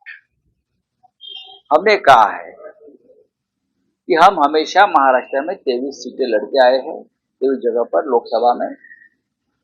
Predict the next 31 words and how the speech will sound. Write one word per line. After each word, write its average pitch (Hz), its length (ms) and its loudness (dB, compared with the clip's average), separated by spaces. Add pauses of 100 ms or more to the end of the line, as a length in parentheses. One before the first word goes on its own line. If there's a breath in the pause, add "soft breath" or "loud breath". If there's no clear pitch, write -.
(760)
एक 131 140 -2
दादरा 139 320 8 (120)
नगर 123 280 0
हवेली, 139 500 -10 (1300)
वो 180 100 6
हम 143 360 4
हमारी 123 340 0
सीटें - 340 -14
कायम 113 340 2
रहे, - 180 -20 (180)
इतना 247 220 2
ही 240 80 4
कहा 120 260 0
ना। 202 260 -4 (1300)
और 156 220 8
जब 185 220 4
हम 185 60 6
पहली 156 320 2
बार 175 180 6
बैठे 180 360 0
थे 127 440 -6
या 131 220 -6
दूसरी 135 300 -8
बार 151 200 4
बैठे, 135 360 -4
तो 165 180 0
हमने 165 200 -4
ये 175 140 -6
तय 185 200 -2
किया 139 260 -2
था - 340 -10